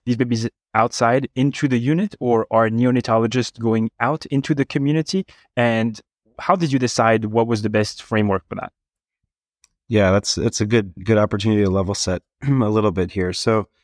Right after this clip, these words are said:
Speaker 2: so Vines is a virtual program, so everything is done virtually. And, and I think we all understood the pressure of the pandemic, a-, and it probably helped us,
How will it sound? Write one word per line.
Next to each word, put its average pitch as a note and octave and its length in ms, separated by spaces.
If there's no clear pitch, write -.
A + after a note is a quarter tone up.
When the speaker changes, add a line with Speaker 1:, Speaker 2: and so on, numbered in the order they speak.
Speaker 2:
so B2 180
Vines C#3 340
is D3 80
a A#2 80
virtual A2+ 380
program, F#2 580
so - 240
everything C3 400
is G#2+ 160
done G2+ 260
virtually. E2+ 520
And, F#2+ 280
and F#2+ 320
I G2+ 100
think A2+ 280
we G#2 140
all G2+ 360
understood G2 380
the F2+ 80
pressure G#2+ 380
of F2+ 100
the F2+ 60
pandemic, G2+ 680
a-, G2 160
and G2 120
it F2+ 120
probably G#2 840
helped - 320
us, - 340